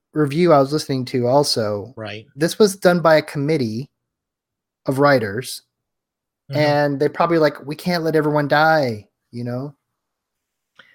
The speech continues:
Speaker 1: We gotta do something else," is probably what they said.
Speaker 2: Now, how far into the episode did it take for you to realize that the Adam Scott's character was the one that caused all this stuff to happen?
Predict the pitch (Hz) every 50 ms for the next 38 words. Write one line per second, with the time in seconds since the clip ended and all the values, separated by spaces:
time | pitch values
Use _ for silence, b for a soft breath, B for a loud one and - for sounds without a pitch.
0 | b 143 151 160 160 156 151 156 151 - 165 151 - 156 156 151 156 156 156 135
1 | - - 127 - - 151 135 135 135 131 135 131 131 127 - 139 143 135 110 -
2 | 127 127 - 170 175 175 170 202 247 262 - 294 294 262 220 190 208 190 185 175
3 | - - 175 151 143 160 160 160 151 - - 160 143 - - 151 139 135 135 135
4 | 135 135 131 131 131 131 123 131 135 123 123 123 120 123 - _ - 127 131 -
5 | 131 139 143 139 - - 143 123 123 - - - 131 120 113 - 139 120 113 123
6 | 120 110 - 120 110 120 120 113 117 113 - - 131 120 113 107 - 113 98 98
7 | 98 104 - - - 98 - - 104 - 90 85 - _ _